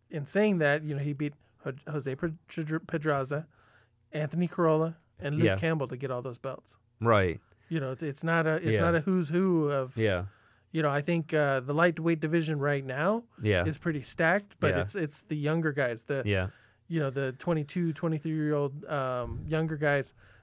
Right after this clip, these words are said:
Speaker 1: that are gonna make this division, you
Speaker 2: Yeah.
Speaker 1: know, great.
Speaker 2: And see, and that's a good point. He beats Teofimo,
Speaker 1: Mm-hmm.
Speaker 2: right? And he keeps going, and he beats Ryan Garcia,
Speaker 1: Yeah.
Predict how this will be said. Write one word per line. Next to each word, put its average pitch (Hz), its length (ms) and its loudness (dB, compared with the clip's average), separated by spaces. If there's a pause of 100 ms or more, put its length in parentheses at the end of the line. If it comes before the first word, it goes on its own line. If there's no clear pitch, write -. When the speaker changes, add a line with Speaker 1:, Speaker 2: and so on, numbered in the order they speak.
(120)
Speaker 1:
that 160 120 2
are 147 60 0
gonna 156 180 0
make 160 260 0
this 147 180 -4
division, 135 520 -4
you 127 80 6
Speaker 2:
Yeah. 104 100 8
Speaker 1:
know, 90 60 4
great. 135 300 -8 (120)
Speaker 2:
And 127 160 2
see, 139 240 4
and 120 140 0
that's 156 220 6
a 156 60 2
good 131 160 2
point. - 340 -2 (680)
He 165 260 6
beats 156 320 4
Teofimo, 127 640 4 (420)
Speaker 1:
Mm-hmm. 131 200 -6 (200)
Speaker 2:
right? 117 280 4 (460)
And 143 140 6
he 147 60 4
keeps 147 260 0
going, 123 480 10
and 131 140 2
he 131 60 6
beats 143 280 4
Ryan 143 320 8
Garcia, 135 640 4
Speaker 1:
Yeah. 147 160 0